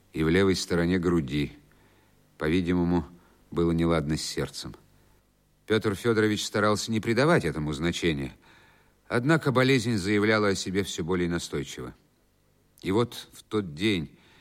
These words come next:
когда был полностью положен на карту остров Бельковский и обследован район моря к западу от Новосибирского архипелага,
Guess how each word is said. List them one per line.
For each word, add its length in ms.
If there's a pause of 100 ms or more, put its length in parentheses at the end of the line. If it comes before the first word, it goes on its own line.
(320)
когда 360
был 200
полностью 640
положен 480
на 140
карту 500
остров 460
Бельковский 800 (560)
и 100
обследован 640
район 360
моря 360
к 80
западу 480
от 140
Новосибирского 720
архипелага, 760